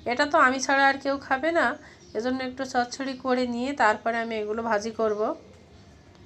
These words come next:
মিথিলাও ভাজি মাছ অনেক পছন্দ করে। তো এই তো বলে না,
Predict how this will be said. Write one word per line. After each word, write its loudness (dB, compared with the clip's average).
মিথিলাও 2
ভাজি 4
মাছ -4
অনেক -2
পছন্দ 0
করে। 2
তো -4
এই 0
তো 0
বলে 4
না, 4